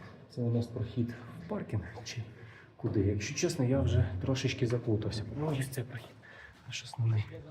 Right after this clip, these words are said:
Ні, це комерція, все правильно. От, е, тому вони вже повинні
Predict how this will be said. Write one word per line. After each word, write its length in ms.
Ні, 120
це 140
комерція, 480
все 120
правильно. 300
От, 460
е, 540
тому 380
вони 240
вже 140
повинні 420